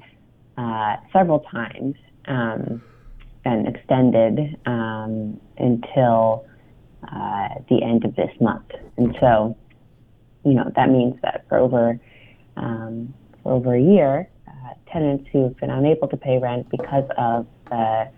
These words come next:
Speaker 1: financial hardships that have come with the pandemic have been able to, um, to put those rent payments on hold. And right now,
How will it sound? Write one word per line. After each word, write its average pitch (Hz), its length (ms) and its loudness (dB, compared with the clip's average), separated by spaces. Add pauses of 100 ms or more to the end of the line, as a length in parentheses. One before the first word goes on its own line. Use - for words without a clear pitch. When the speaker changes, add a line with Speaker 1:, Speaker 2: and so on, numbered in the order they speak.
(380)
Speaker 1:
financial 120 680 2 (120)
hardships 143 460 0
that 120 80 0
have 117 140 -4
come 190 180 2
with 160 120 2
the - 80 -4
pandemic 117 800 -2 (140)
have 123 420 -4 (280)
been 147 160 4
able 170 300 2 (140)
to, 135 520 4 (120)
um, 120 600 -8 (320)
to 123 260 2 (320)
put 147 220 0
those 127 280 4 (500)
rent 127 340 -2
payments 120 400 -2
on 120 120 -2
hold. - 440 -2 (100)
And 117 280 2 (680)
right 165 240 4
now, 135 520 0